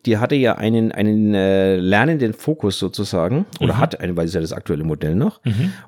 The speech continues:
Speaker 1: Und die, wenn du zum Beispiel ein Fokusfeld auf das Auge scharf stellst, ne, dann erkennt die trotzdem das Auge und sorgt dafür, dass am Schluss das Auge scharf gestellt ist, zum
Speaker 2: Mhm.
Speaker 1: Beispiel. Also die lernt da sozusagen,
Speaker 2: Verstehe.
Speaker 1: auf was du gerade fokussierst und stellt dann für dich auch nach.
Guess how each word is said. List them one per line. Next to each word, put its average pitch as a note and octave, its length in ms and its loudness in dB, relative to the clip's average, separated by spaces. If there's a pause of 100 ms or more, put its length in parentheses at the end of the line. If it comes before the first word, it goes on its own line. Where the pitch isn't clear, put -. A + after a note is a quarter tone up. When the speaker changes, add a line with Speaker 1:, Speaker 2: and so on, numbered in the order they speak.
(160)
Speaker 1:
Und A#2 760 2
die, E3+ 240 2
wenn C#3+ 120 4
du B2+ 80 -4
zum C3 140 -4
Beispiel B2 300 0
ein G2 240 -2
Fokusfeld D#3 580 -2
auf - 160 -4
das - 300 -6
Auge D#3 260 2
scharf F2+ 340 -2
stellst, E2 480 -4
ne, F2+ 120 0
dann E2+ 140 0
erkennt A2 380 -2
die C3+ 80 -4
trotzdem A#2 360 -4
das - 240 -6
Auge B2 280 2
und F#2+ 60 0
sorgt G#2 300 -2
dafür, A2 220 -6
dass G2+ 120 -2
am G2 100 -4
Schluss - 220 -6
das G#2+ 100 -4
Auge G#2 220 0
scharf G#2+ 240 -2
gestellt D#2 380 -6
ist, - 240 -16 (160)
zum C#3+ 140 0
Speaker 2:
Mhm. B2 40 2
Speaker 1:
Beispiel. G#2+ 340 -4 (640)
Also A#2 160 2
die B2 100 0
lernt B2+ 300 4 (160)
da A#2 160 4
sozusagen, C3 340 -2 (140)
Speaker 2:
Verstehe. A#2 60 0
Speaker 1:
auf A2+ 100 -6
was B2+ 160 2
du D3 100 -6
gerade A#2+ 200 2
fokussierst B2+ 800 2
und A#2 220 -2
stellt B2 380 0
dann C3 240 0
für B2+ 120 -2
dich - 260 -2
auch A#2 140 -2
nach. G#2+ 360 -2